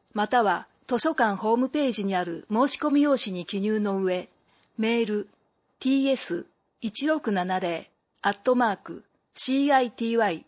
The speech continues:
ドットエスエイチアイオージェーアイドットエルジードットジェーピーまたはファックスでお申し込みください。水曜日は休館。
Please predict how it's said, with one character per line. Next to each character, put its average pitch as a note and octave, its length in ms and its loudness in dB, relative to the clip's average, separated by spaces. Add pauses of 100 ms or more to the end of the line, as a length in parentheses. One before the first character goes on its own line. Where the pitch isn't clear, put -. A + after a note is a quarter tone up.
ド F#3+ 100 -2
ッ - 20 -6
ト F#3+ 360 -6 (380)
エ G3+ 80 -2
ス C#4 240 -4
エ C#4+ 120 4
イ - 40 -4
チ G#3 180 -2
ア F#3+ 100 2
イ F3 140 -8 (180)
オ B3 200 6
ー B3+ 40 4
ジ B3+ 120 -2
ェ A#3 160 4
ー A3+ 80 2
ア F#3+ 80 2 (720)
イ E3+ 120 -6 (120)
ド F3+ 80 -2
ッ F3 60 -10 (120)
ト - 220 -6 (320)
エ G#3 120 0
ル C4+ 140 0
ジ B3+ 160 -6
ー G3 160 -6 (140)
ド F#3+ 80 -4
ッ F#3 40 -4
ト - 380 -6 (300)
ジ G#3+ 140 2
ェ A#3+ 80 6
ー A#3+ 100 -6
ピ A3+ 100 -8
ー F3 160 -6 (380)
ま G#3 140 -2
た A#3 160 4
は F3 260 0 (140)
フ - 120 -2
ァ - 40 4
ッ - 20 -4
ク - 80 -8
ス A#3 140 -8
で F#3+ 120 0
お F#3 100 -2
申 G#3 220 -2
し - 60 -8
込 G#3+ 80 -2
み G3+ 120 -2
く G3 100 -8
だ - 100 -2
さ F3 240 -8
い。 E3 100 -20 (600)
水 C#4 340 2
曜 D4 200 4
日 G3 120 -2
は E3+ 140 -2
休 F#3+ 240 -2
館。 F3 380 -4